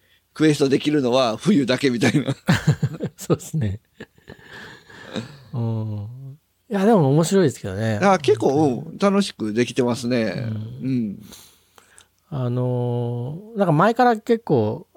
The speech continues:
Speaker 2: あ、いいなと、稲作で、こう、こう、レトロ、レトロっていうか、ほのぼのした感じの
Speaker 1: うんうん。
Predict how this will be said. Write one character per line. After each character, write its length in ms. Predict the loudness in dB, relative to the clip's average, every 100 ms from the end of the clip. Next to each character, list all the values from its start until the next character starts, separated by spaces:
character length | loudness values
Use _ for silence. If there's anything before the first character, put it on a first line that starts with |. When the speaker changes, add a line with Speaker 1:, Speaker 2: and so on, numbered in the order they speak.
| -6
Speaker 2:
あ、 120 | 2
い 120 | 4
い 20 | 6
な 180 | 4
と、 140 | 4 2
稲 200 | 2 2
作 320 | 0 -2 0
で、 380 | 4 4 4 0
こ 720 | -4 -4 -2 -4 -6 -12 -20
う、 840 | _ _ _ _ _ _ _ _
こ 340 | -2 0 0 0
う、 20 |
レ 120 | 0
ト 140 | 2 2
ロ、 180 | 0
レ 160 | -2 -2
ト 120 | 2
ロ 80 | 2
っ 40 |
て 200 | 0 0
い 40 | 0
う 60 |
か、 400 | 0 -4 -6 -12 -20 _ _
ほ 220 | _ 2
の 100 | 4
ぼ 160 | 4 2
の 80 |
し 80 | 2
た 120 | 0
感 200 | 0 -2
じ 100 | -2
の 260 | -4 -4 -8 -14 -14
Speaker 1:
う 40 | -8
ん 40 |
う 20 | -6
ん。 340 | -6 -8 -10